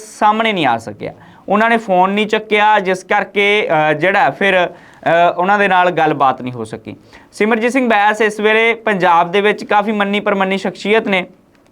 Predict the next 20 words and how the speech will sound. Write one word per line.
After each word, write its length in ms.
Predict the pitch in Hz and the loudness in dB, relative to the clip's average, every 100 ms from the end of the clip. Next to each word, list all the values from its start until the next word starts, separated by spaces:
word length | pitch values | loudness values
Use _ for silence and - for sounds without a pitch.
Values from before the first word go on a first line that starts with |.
| _ _ _ _ - - | _ _ _ _ -10 0
ਹੋਰ 200 | 214 254 | 4 4
ਇਸ 160 | 247 | 2
ਬਾਰੇ 280 | 202 226 233 | 2 2 2
ਕੀ 220 | 233 226 | 0 -2
ਜਾਣਕਾਰੀ 600 | 202 214 214 196 208 214 196 | 0 2 0 0 -2 0 0
ਹੈ, 80 | |
ਤੁਹਾਡੇ 240 | 202 339 180 | 0 0 0
ਨਾਲ 160 | 185 | 0
ਸਾਂਝੀ 260 | 190 185 190 | 0 -2 -2
ਕਰਨ 240 | 202 196 | -2 0
ਦੀ 60 | 185 | -2
ਕੋਸ਼ਿਸ਼ 380 | 180 185 208 208 | -2 -2 -2 0
ਕਰਦੇ 360 | 185 180 220 | 0 2 2
ਹਾਂ। 220 | 202 185 185 - - - _ | 4 2 0 -4 -20 -20 _
ਸੂਬੇ 380 | - 254 220 269 | 0 2 4 2
ਦੀ 140 | 254 | 4
ਰਾਜਨੀਤੀ 580 | 269 226 214 240 240 262 | 4 4 2 0 0 0
'ਚ 100 | 247 | 2
ਇੱਕ 760 | 254 254 247 226 226 240 240 220 | 4 4 4 2 2 4 6 6
ਅਲੱਗਾ 460 | 208 220 254 151 | 4 4 4 2